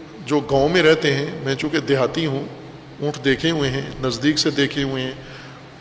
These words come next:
ان کو چارہ چرتے ہوئے بھی دیکھا ہوا ہے، ان کو باقی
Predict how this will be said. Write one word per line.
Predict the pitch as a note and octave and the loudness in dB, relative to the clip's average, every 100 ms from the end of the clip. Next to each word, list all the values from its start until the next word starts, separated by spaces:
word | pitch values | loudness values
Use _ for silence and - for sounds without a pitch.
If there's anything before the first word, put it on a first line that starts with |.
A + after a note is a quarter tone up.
| - | -4
ان | C#3+ C#3 | -4 -2
کو | C#3+ | 0
چارہ | - C#3 D3 | 4 6 6
چرتے | D3 C#3+ D#3 | 6 4 6
ہوئے | D3+ C#3+ | 4 4
بھی | C#3 | 4
دیکھا | C3+ C#3 C#3 | 2 4 2
ہوا | C3+ C3 | 2 0
ہے، | C3+ | 0
ان | C3+ C3+ C3+ | -2 -4 -4
کو | C#3+ C3+ - - - - - - - | -2 -2 -2 -12 -12 -12 -14 -12 4
باقی | C#3 - D#3+ | 4 4 0